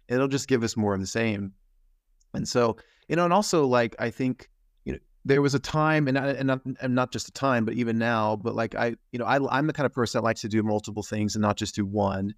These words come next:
And so I also want to, you know, start doing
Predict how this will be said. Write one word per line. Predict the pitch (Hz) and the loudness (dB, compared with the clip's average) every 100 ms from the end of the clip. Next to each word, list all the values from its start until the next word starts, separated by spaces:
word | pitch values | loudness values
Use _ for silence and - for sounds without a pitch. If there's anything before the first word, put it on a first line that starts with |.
| _ _ _ _ - | _ _ _ _ -8
And | 117 | 2
so | 131 120 | 4 6
I | 123 139 | 4 4
also | 120 123 - 127 | 2 2 2 0
want | 117 110 110 - | 2 2 0 -2
to, | - 117 107 104 107 | -4 -2 -2 -4 -6
you | 117 | -4
know, | 107 | -2
start | 98 117 95 | 0 -2 0
doing | 117 113 113 113 | 0 2 0 -2